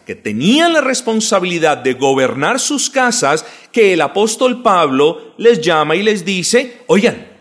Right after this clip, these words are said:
ustedes deben proveer para su casa". Aquí casa, literalmente, no necesariamente es esposa, no necesariamente es esposa e hijos,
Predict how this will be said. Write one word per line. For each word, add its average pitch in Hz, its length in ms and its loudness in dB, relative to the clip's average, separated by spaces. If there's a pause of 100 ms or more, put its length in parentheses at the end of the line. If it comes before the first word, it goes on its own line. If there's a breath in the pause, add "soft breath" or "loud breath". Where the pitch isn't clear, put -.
(160)
ustedes 196 1160 0
deben 165 640 2
proveer 139 840 0
para 139 260 2
su 120 220 -8
casa". 151 480 -4 (240 loud breath)
Aquí 233 560 -2
casa, 262 480 0
literalmente, 165 1300 -2
no 170 360 2
necesariamente 180 1120 -2
es 143 180 -4
esposa, 160 680 2 (240 loud breath)
no 147 280 2
necesariamente 180 1040 -2
es - 380 -6
esposa - 1000 -2
e 143 120 2
hijos, 196 720 0